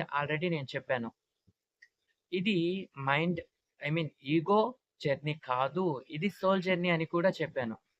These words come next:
రైట్? ఇప్పుడు మీకే తెలుస్తుంది అన్నమాట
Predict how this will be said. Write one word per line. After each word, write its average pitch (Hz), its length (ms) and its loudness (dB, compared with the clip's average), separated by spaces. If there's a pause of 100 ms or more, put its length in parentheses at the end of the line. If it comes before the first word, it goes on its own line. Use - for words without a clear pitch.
(1600)
రైట్? 233 340 0 (240)
ఇప్పుడు 180 260 0
మీకే 165 380 2 (760)
తెలుస్తుంది 156 540 0
అన్నమాట 110 360 -4